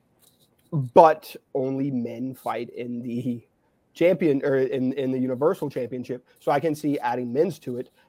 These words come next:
Uh, there will be people that go, "Well, women can wrestle in that." And I think that if you really wanna make that argument, I think a lot of women need to be able to face men in the world title,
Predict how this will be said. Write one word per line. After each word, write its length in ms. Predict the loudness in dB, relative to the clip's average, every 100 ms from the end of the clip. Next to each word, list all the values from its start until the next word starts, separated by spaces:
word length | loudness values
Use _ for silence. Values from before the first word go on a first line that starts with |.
| -6
Uh, 160 | -2
there 140 | 2 2
will 80 | 0
be 100 | -4
people 260 | -4 -4
that 140 | -4 0
go, 120 | 0
"Well, 180 | 0 4
women 380 | 4 4 0 -6
can 580 | -6 0 2 2 -2 -4
wrestle 300 | -8 -8 -8
in 60 | -6
that." 160 | -6
And 100 | -6
I 40 | -10
think 200 | -8 -4
that 100 | -6
if 100 | -6
you 100 | -6
really 180 | -2 -2
wanna 180 | -2
make 160 | -4 -4
that 140 | -6 -4
argument, 300 | -4 -4 -6
I 40 |
think 180 | -10 -14
a 20 |
lot 160 | -12 -12
of 80 | -12
women 240 | -18 -18 _ _ _ _ _ _ _ _
need 460 | -10 -6 -2 -2 -2
to 100 | -6
be 240 | -4 -4 -4
able 180 | -6 -12
to 300 | -14 -14 -16 _
face 580 | -12 -4 -4 -4 -12 -20 _ _ _ -2
men 320 | 0 -2 -8 _ _ _ -8
in 100 | -6
the 60 | -4
world 220 | -6 2
title, 400 | 4 4 0